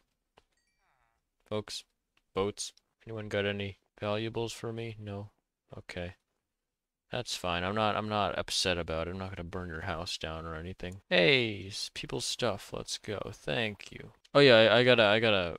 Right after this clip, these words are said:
progress. I don't have stone yet. I don't even have an axe yet. There you go. We've, we've breached the,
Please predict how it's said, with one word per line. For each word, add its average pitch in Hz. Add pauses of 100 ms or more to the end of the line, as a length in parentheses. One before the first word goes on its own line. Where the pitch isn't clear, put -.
progress. 104
I 104
don't 107
have 98
stone 110
yet. 82 (800)
I 101
don't 117
even 110
have 101
an 101
axe 110
yet. 90 (1400)
There 120
you 98
go. 58 (640)
We've, 107
we've 104
breached -
the, 92